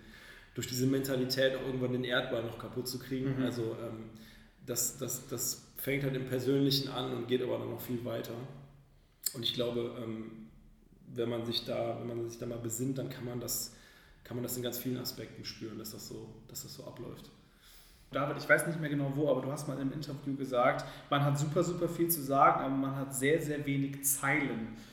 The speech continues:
Speaker 2: Wie schafft man es, sich zu fokussieren, sich festzulegen auf bestimmte Sachen, um halt nicht immer dieses mehr, mehr, mehr,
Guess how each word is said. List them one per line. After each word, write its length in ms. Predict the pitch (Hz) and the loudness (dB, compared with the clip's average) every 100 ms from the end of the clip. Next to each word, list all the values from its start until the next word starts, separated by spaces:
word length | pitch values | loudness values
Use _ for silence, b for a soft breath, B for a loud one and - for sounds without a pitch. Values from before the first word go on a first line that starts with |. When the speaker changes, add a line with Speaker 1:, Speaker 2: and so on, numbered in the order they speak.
| B | B
Speaker 2:
Wie 220 | 143 139 - | -8 0 2
schafft 340 | - 190 170 | 2 0 0
man 100 | 165 | 0
es, 120 | 160 | 0
sich 160 | 156 - | 0 -2
zu 100 | 147 | -6
fokussieren, 840 | - 147 143 - - 180 170 131 | -6 -6 2 4 4 2 0 0
sich 160 | 123 131 | -4 -4
festzulegen 760 | 165 156 151 135 123 131 131 131 | -4 -4 -4 -4 0 0 0 -2
auf 220 | 131 - | -6 -4
bestimmte 540 | 127 - 151 147 139 | -4 -2 -2 -2 -4
Sachen, 440 | 123 147 143 131 131 | 0 0 2 -2 -2
um 180 | 131 127 | -4 -2
halt 180 | 123 | 0
nicht 280 | 139 151 151 | 2 2 0
immer 180 | 135 127 | 0 0
dieses 400 | 127 120 117 - B B 131 | -2 -4 -2 -4 B B -2
mehr, 380 | 131 131 127 120 | 2 6 4 2
mehr, 360 | 131 127 123 | 0 2 2
mehr, 760 | 120 123 131 127 123 123 - | 2 2 2 4 2 0 -6